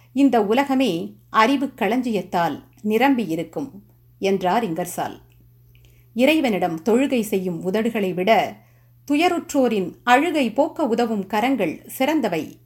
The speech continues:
என்பது அவருடைய எண்ணம். நாமும் ஒல்லும் வகையிலெல்லாம்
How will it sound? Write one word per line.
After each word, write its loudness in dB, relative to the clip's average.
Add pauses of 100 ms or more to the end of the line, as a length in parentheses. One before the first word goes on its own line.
(160)
என்பது 0
அவருடைய -2
எண்ணம். -4 (760)
நாமும் 2 (440)
ஒல்லும் 2
வகையிலெல்லாம் 0